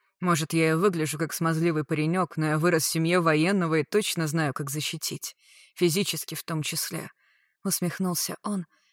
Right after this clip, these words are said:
и поцеловал еще раз. Я обхватила его за торс, прижимаясь лицом к груди,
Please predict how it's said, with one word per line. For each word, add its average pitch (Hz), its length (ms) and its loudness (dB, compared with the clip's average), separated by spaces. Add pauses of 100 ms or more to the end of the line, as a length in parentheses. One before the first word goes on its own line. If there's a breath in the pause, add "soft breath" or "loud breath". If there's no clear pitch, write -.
и 190 60 -16
поцеловал 175 580 -2
еще 160 340 -4
раз. - 280 -6 (760)
Я 196 160 0
обхватила 175 480 -2
его 160 220 0
за 160 160 -4
торс, 190 300 -8
прижимаясь 185 580 -2
лицом 180 380 -2
к 160 40 -2
груди, 170 440 -4